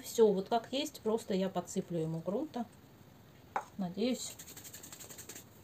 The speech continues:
он сильно не будет в стрессе. На дно я добавляю гранулированное удобрение.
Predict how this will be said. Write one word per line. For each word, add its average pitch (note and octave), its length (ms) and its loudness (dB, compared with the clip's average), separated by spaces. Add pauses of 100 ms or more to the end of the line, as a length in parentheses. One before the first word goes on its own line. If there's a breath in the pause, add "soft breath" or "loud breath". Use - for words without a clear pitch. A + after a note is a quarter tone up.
он G3 140 2
сильно G#3 300 2
не F#3+ 140 6
будет F3 400 -2 (1600)
в - 60 -20
стрессе. F3 420 2 (1040)
На A3+ 140 12
дно G3 240 10 (240)
я F#3 80 0
добавляю F3+ 520 4
гранулированное E3+ 760 2
удобрение. G#3 600 4